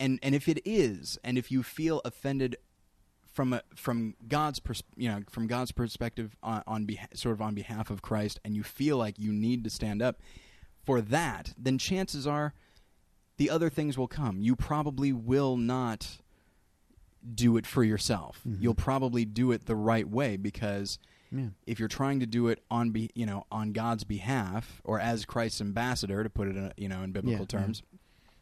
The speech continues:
Speaker 1: um, then you'll try to be respectful. You'll try to be loving because that's how Christ was.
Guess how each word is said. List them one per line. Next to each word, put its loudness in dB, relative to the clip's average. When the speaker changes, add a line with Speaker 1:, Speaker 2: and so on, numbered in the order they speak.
Speaker 1:
um, -2
then 6
you'll 4
try -2
to 4
be 2
respectful. -2
You'll 0
try -2
to 0
be 0
loving -2
because -2
that's -2
how -2
Christ -4
was. -8